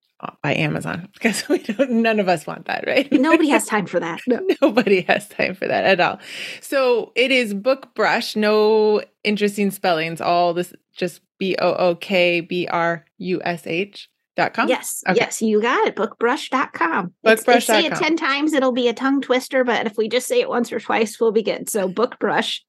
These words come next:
Speaker 2: dot com.
Speaker 1: So they just go over there, they make a, a free, um, login just to check it out, and they can access the webinars from there, and then I'm sure
Speaker 2: Yep,
Speaker 1: that
Speaker 2: and
Speaker 1: they
Speaker 2: that'll get you on the mailing list. So,
Speaker 1: Okay.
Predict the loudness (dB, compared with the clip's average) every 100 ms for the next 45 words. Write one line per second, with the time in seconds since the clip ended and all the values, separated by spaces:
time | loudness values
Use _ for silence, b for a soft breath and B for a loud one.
0 | -6 -4 -2 -2 -2 -2 -6 -2 0 2
1 | 0 0 -2 0 0 2 2 2 0 0
2 | 0 0 0 0 0 -2 0 2 2 2
3 | 0 -6 _ _ _ _ _ _ _ 0
4 | 2 2 0 -2 0 2 4 4 2 2
5 | 0 -2 -4 -4 -4 _ _ -6 -2 2
6 | 2 0 -2 -6 -2 -2 -2 -4 -4 -10
7 | _ _ -4 -4 -2 -4 -4 -2 0 2
8 | 0 -2 -2 -4 -6 0 0 2 0 -2
9 | -2 -2 -4 -10 b _ _ -8 -6 -2
10 | 0 0 0 0 0 0 0 0 0 0
11 | 0 2 0 0 0 0 0 0 4 4
12 | 2